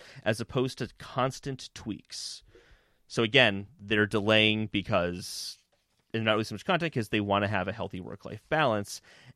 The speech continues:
And then lastly, we have C D Projekt Red, who, well, not lastly, second to last, um, C D Projekt Red, who was <laughs> notable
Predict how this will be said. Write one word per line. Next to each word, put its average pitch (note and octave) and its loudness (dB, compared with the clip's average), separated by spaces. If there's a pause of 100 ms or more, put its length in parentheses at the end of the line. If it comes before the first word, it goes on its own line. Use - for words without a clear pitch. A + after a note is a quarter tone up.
And A#2+ 0
then A2+ 0
lastly, G#2+ -2
we A2 -6
have A2 0
C - -12
D A2+ -6
Projekt G2+ -6
Red, G#2+ -2 (280)
who, G#2 0
well, B2+ 4
not A#2+ 4
lastly, F#2 -2
second B2 -2
to F2+ -2
last, F2 -4 (240)
um, F#2+ 2 (460)
C C#3+ -8
D C3+ -2
Projekt A2+ 0
Red, C3 4
who A2+ 0
was G#2+ 0
<laughs> A#2 -8
notable D#3+ 4